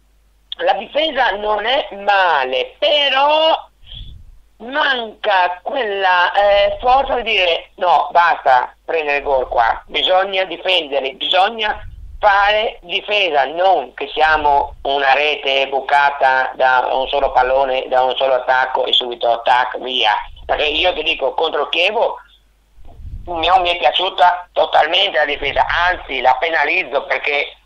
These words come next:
ah, cioè, erano fermi, e quei dei gol da Chievo erano fermi come dei pali,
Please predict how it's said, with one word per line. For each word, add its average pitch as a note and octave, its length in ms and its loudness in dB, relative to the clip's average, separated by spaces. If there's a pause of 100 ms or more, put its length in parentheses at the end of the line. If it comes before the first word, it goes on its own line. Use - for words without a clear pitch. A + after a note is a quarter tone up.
(220)
ah, - 680 2
cioè, - 380 0
erano E3 420 4
fermi, F3 580 0
e D3+ 220 0
quei D#3+ 180 -2
dei D#3+ 160 -2
gol F3+ 180 0
da D#3+ 320 0
Chievo G3 320 2
erano C#3 340 4
fermi D#3+ 480 0
come D#3 300 0
dei C#3 160 -4
pali, D#3 560 2